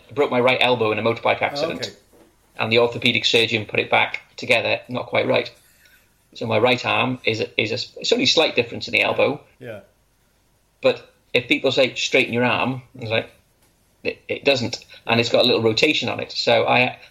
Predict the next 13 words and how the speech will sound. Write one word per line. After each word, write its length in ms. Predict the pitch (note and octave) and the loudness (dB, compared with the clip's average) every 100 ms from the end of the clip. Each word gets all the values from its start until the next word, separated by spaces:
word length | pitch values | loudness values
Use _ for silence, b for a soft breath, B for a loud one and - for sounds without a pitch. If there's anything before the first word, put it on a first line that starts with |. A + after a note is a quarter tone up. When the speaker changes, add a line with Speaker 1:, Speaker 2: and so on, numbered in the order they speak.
| B | B
Speaker 1:
I'm 200 | A#2+ A#2 | -2 0
different. 380 | C#3 - A2+ A#2+ | -2 0 -4 0
I'm 220 | B2 B2 | 0 2
very 260 | A#2+ C3+ B2+ | 2 2 0
different 340 | G#2+ - A#2 | -2 -6 -6
left 220 | A2+ - | -6 -8
to 60 | C#3 | -4
right. 280 | C3+ C#3 - - | -2 -2 -8 -16
Speaker 2:
Okay. 340 | B2+ D3 G2+ _ _ _ _ _ _ _ _ _ - | -16 -16 -20 _ _ _ _ _ _ _ _ _ -6
Speaker 1:
So 260 | A#2+ A2+ | -2 0
I 140 | A2+ A#2+ | 2 0
find 380 | - B2 A#2 A2+ | 0 -2 -2 -2
feeling 640 | - C#3 B2+ A2 C3+ | 0 2 2 0 -4